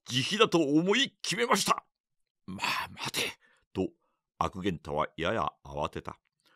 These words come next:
「そちにそんな手出しをされたら、いよいよ俺が清盛へ近づきにくくなる。いえ、ですから、当分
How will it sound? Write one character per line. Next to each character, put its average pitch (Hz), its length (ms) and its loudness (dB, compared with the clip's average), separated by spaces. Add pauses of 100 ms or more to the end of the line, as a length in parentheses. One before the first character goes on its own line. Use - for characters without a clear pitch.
(480)
「そ - 380 -10
ち 107 160 -6
に 85 120 -4
そ - 240 -10
ん 147 220 -6
な 160 100 -6
手 104 140 -10
出 156 100 2
し - 180 -6
を 87 100 -4
さ 78 120 -8
れ 85 100 -6
た 98 100 -4
ら、 87 120 -6 (300)
い 85 160 -4
よ 185 160 2
い 214 80 0
よ 104 120 0
俺 87 200 -2
が 123 140 -2
清 - 260 -6
盛 101 320 -6
へ 82 80 -2
近 - 380 -8
づ 226 160 -12
き 202 140 -6
に 185 140 -2
く - 140 -14
く - 140 -10
な 87 120 -6
る。 110 120 -14 (560)
い 76 160 -10
え、 113 240 -8 (440)
で 113 80 0
す - 120 0
か 95 60 -4
ら、 87 80 -6 (640)
当 98 240 -4
分 131 260 -2